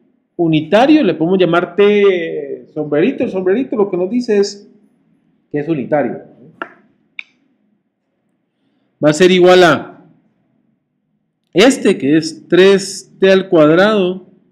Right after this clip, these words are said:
Ah, pero como nos dicen en t igual a cero, nos quedaría, eh, cero,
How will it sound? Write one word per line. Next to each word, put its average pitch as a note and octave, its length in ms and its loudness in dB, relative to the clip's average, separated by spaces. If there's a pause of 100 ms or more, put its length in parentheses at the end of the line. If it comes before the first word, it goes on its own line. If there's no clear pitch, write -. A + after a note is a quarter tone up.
(1080)
Ah, D#3 140 -8
pero G3+ 160 -2
como F3+ 140 0
nos D#3+ 80 2
dicen G3+ 240 0
en F3 100 0
t F#3 100 2
igual G#3+ 240 4
a G3+ 60 4
cero, B3 300 4
nos F3 180 -4
quedaría, E3+ 600 0 (480)
eh, B2+ 280 -6
cero, D4 600 -2